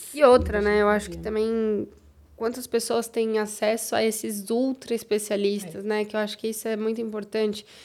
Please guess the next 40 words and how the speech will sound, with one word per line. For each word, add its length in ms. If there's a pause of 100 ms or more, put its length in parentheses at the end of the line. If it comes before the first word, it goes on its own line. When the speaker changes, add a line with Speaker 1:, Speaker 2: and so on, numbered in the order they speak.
(240)
Speaker 1:
a 80
gente 240
falar 320
também. 380 (480)
É... 760 (480)
sei 180
lá, 180
eu 60
já 100
me 100
machuquei 360
muitas 360
vezes, 280
mas 240
essa 220
foi 140
a 20
primeira 340
<laughs> 0
vez 260
que 80
eu 60
fui 160
num 140
especialista 640
de 80
dedinho. 380
Então, 160
eu 80
fiquei 160
pensando, 420
será 300
que 120
isso 160
não 120
existia 400
quando 200
eu 60
era 100
criança? 840